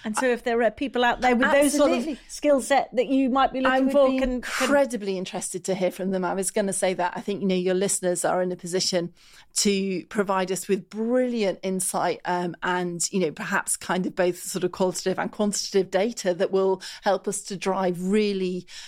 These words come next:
Speaker 2: research-driven, you know, fact-based, effective campaigns to really make change in our, in our
Speaker 1: Yeah.
Speaker 2: local communities and across the
Speaker 1: That's,
Speaker 2: country.
Speaker 1: that's really
Speaker 2: I'd love
Speaker 1: powerful.
Speaker 2: to
Speaker 1: That,
Speaker 2: hear from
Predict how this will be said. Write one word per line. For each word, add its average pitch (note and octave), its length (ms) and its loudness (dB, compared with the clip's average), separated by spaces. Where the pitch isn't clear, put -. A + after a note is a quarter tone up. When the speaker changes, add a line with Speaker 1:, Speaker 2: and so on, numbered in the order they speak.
Speaker 2:
research-driven, F#3 1300 0
you G3 100 0
know, F3 180 0
fact-based, F#3 1080 -2
effective - 840 -4
campaigns F#3+ 720 -2
to G3+ 280 -2
really G#3+ 600 0
make A3 340 0
change A#3+ 680 -2
in G#3+ 180 2
our, A3+ 120 0
in G3 180 -2
our D3+ 140 4
Speaker 1:
Yeah. F3+ 80 4
Speaker 2:
local G#3+ 200 -2
communities A3 560 -2
and E3+ 100 -4
across F#3+ 260 -4
the - 100 -8
Speaker 1:
That's, - 280 0
Speaker 2:
country. F#3+ 140 2
Speaker 1:
that's - 280 0
really A3+ 220 4
Speaker 2:
I'd G3+ 40 2
love A#3+ 160 4
Speaker 1:
powerful. A3 200 2
Speaker 2:
to A#3+ 40 2
Speaker 1:
That, A#3 100 4
Speaker 2:
hear G3+ 80 2
from - 40 -6